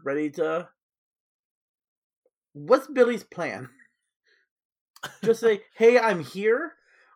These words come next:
Speaker 1: Or is he there waiting for Homeland Security? Or is he, like, in his mind, does he think he might have to kill Frank? Which is, like, the
Speaker 2: <laughs>
Speaker 1: opposite of what he wants right now.
Speaker 2: Well, I think that's it. It, it's,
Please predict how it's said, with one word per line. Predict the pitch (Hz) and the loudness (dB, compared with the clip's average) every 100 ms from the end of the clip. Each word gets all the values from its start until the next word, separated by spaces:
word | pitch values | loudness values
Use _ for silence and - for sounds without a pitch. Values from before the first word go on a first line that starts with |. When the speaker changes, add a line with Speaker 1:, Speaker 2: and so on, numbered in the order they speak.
| - | -8
Speaker 1:
Or | 175 180 | -2 -2
is | 175 | -2
he | 208 | -8
there | 175 190 202 | -6 -4 -2
waiting | 180 175 202 | -2 -4 -4
for | 196 | -4
Homeland | 214 233 240 240 | -6 -6 -8 -10
Security? | 247 254 254 277 269 - | -8 -6 -4 -6 -12 -10
Or | 180 185 | -6 -4
is | 180 180 | -4 -6
he, | 220 208 190 _ _ _ | -8 -10 -14 _ _ _
like, | - 196 208 | -6 -6 -2
in | |
his | 214 190 | -4 -4
mind, | 196 185 | -4 -4
does | 156 | -6
he | 151 | -10
think | 151 180 151 | -10 -12 -8
he | |
might | 160 151 | -6 -6
have | 151 | -6
to | 127 | -10
kill | 127 151 | -10 -8
Frank? | 117 104 101 - - _ _ _ - | -8 -12 -16 -20 -20 _ _ _ -14
Which | 131 123 | -12 -10
is, | 135 120 - | -10 -10 -10
like, | 135 | -8
the | 156 | -4
Speaker 2:
<laughs> | 135 | -4
Speaker 1:
opposite | 135 - 127 | -4 -6 -10
of | |
what | 110 | -8
he | 123 | -10
wants | 123 101 113 - | -10 -12 -16 -18
right | 110 73 | -16 -16
now. | 73 - _ _ _ _ _ _ _ _ - | -18 -20 _ _ _ _ _ _ _ _ -2
Speaker 2:
Well, | 208 | -2
I | 208 | 0
think | 254 | -4
that's | 185 165 - | -2 -4 -4
it. | 147 | -6
It, | 143 139 139 | -4 -6 -8
it's, | 185 214 - - | -14 -14 -16 -14